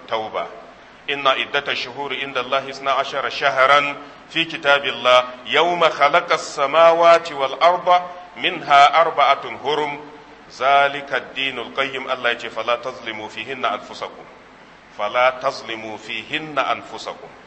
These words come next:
Suratul Baqara aya ta ɗari biyu da goma sha bakwai, "يسألونك عن الشهر الحرام قتال فيه،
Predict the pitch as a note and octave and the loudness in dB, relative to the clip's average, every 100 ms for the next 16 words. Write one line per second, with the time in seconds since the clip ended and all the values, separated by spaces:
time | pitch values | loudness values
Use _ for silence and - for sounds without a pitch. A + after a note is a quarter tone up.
0 | - - - - D#3 E3 D#3 C#3 D#3 D#3+ | -20 -20 -16 -6 0 0 -2 -4 0 2
1 | D3+ D3 D3 C#3 C#3+ C3+ C#3 D3+ C#3+ D3+ | 4 4 4 2 -4 -8 -8 -8 -6 -6
2 | C#3+ C#3+ C#3+ F3+ F#3+ F#3+ - - - - | -4 -2 0 0 0 -2 -8 -20 -20 -12
3 | A#2+ F3+ - E3 D#3+ D#3 D#3 C#3+ C#3 - | -4 -2 0 0 0 0 2 0 -2 -4
4 | C#3+ C#3 B2+ G#2 B2 C3+ C3 A#2+ A2+ C3 | -2 -2 -4 -2 2 2 2 -4 -6 -2
5 | B2+ A2+ G#2+ A#2 A#2 | -2 -4 -8 -8 -8